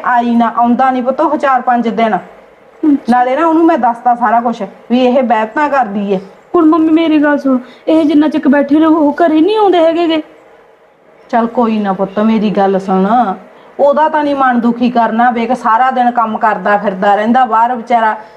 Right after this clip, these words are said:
Speaker 1: ਜਵਾਕ, ਉਹਨੂੰ ਨਾ ਐਵੇਂ ਦੱਸੀ, ਮੈਂ ਆਪਦੇ ਹਿਸਾਬ ਨਾਲ ਆਪੇ ਦੱਸ ਦੂੰਗੀ।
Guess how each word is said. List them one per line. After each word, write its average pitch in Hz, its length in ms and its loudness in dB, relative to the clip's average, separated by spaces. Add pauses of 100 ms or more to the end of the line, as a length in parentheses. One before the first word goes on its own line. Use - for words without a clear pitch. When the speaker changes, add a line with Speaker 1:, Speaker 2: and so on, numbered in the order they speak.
Speaker 1:
ਜਵਾਕ, 233 380 2
ਉਹਨੂੰ 269 440 2
ਨਾ 269 160 2
ਐਵੇਂ 262 180 -2
ਦੱਸੀ, 247 380 -2 (600)
ਮੈਂ 254 180 0
ਆਪਦੇ 247 260 -2
ਹਿਸਾਬ 285 340 0
ਨਾਲ 254 140 2
ਆਪੇ 254 240 0
ਦੱਸ 254 280 -2
ਦੂੰਗੀ। 233 420 0